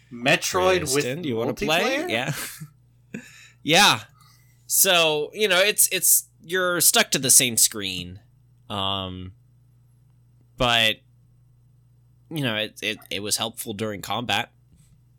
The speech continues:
Speaker 2: 'cause I don't think it spawned more enemies or made them any harder.
Speaker 1: So is it, like,
Speaker 2: Um,
Speaker 1: mixed with a beat 'em up game?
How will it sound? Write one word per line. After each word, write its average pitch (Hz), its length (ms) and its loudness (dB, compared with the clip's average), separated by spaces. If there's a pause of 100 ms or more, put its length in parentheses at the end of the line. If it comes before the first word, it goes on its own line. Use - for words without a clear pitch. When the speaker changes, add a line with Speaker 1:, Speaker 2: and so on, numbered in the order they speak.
(120)
Speaker 2:
'cause 110 160 -6
I 113 80 -2
don't 139 260 -4
think 175 220 -4
it - 80 -2
spawned 143 500 0
more 127 240 -6
enemies 92 600 -2 (520)
or 101 140 -10
made 107 260 -2
them 110 160 -4
any 104 140 -4
harder. 101 520 -6 (120)
Speaker 1:
So - 320 0
is 180 100 2
it, 208 120 0
like, 196 160 -2
Speaker 2:
Um, 185 100 -6
Speaker 1:
mixed 185 260 -2
with 175 140 0
a 147 160 -2
beat 147 220 -2
'em 185 120 -4
up 190 200 -6
game? 202 420 -8